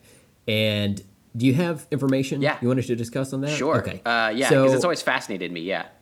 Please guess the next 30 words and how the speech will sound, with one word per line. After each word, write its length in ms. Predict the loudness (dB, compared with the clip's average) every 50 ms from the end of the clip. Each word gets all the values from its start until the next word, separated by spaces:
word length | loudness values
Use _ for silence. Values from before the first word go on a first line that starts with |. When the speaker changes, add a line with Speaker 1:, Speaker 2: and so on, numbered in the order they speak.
| _ _ _ _ _ _ _ _ _ -4
Speaker 1:
Yeah, 200 | 2 4 4 4 4
it's 180 | -2 -4 -2
so, 320 | 0 2 2 2 2 0 -2
so 140 | -2 -2 0
bizarre. 340 | 0 2 0 0 0 0 0
It's 100 | -2 0
such 220 | 0 -2 0 2
a, 240 | 2 2 0 0 -4
such 200 | -6 -4 -2 0
a 40 | 0
good 200 | 2 2 2 4
movie 360 | 4 2 2 2 2 0 -2
that 160 | -2 -4 -6
I 60 | -6
can't 220 | -6 -4 -6 -4 -4
believe 260 | -4 -2 -2 -2 -2
it, 160 | -4 -6 -8 -10
it 100 | -8 -6
got 220 | -6 -6 -6 -6
shelved. 360 | -8 -6 -6 -4 -2 -2 -2 -4
But 60 | -4
Speaker 2:
Exactly. 460 | -2 -2 -2 -2 -2 -2 -6 -8 -8 -12 -18 -20 -10 -6
Speaker 1:
I, 160 | -4 -4 -2 0
I 80 | 2
guess 140 | 2 2 0
part 260 | -2 0 0 2 2
of 60 | 2 2
me 140 | 0 0 -2
can 420 | -2 -4 -2 -2 -2 -2 -2 -4
because, 600 | -4 -4 -6 -4 -4 -4 -4 -4 -6 -8 -10 -14